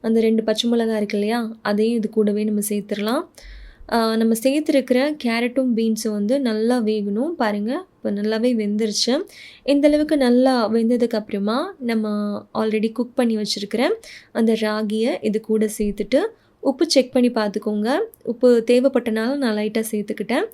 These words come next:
இது கூடவே வந்து நீங்க துருவின தேங்காய் கூட சேர்த்துக்கலாம். ஒரு ரெண்டு ஸ்பூன் அளவுக்கு தேங்காய் சேர்த்துக்கலாம். நான் இன்னைக்கு சேர்க்கல. So, அவ்வளோதாங்க, நம்மளோட சூப்பரான வெஜிடபிள் ராகி சேவை ரெடி ஆயிடுச்சு.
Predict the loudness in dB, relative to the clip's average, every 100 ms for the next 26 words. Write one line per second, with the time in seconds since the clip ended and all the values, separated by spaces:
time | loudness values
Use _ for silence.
0 | -16 -20 -20 -20 -6 0 2 4 4 4
1 | 2 2 2 2 2 4 2 4 4 4
2 | 4 4 2 2 0 2 -2 -2 -6 -6
3 | -2 0 0 0 0 -2 -2 -2 0 -2
4 | -2 -2 0 0 0 -4 -6 -6 -6 -4
5 | -4 -2 -2 -4 -6 -4 -4 -2 -2 -2
6 | -4 _ -20 -20 -20 _ _ -12 0 2
7 | 2 2 2 4 4 2 0 -2 -4 -6
8 | -4 0 0 2 0 -2 -6 -14 -4 -4
9 | -4 _ 2 4 2 0 0 -4 _ _
10 | _ _ 2 4 4 6 4 4 0 0
11 | -2 -2 0 0 0 -2 -4 -4 -2 0
12 | -2 -4 -2 0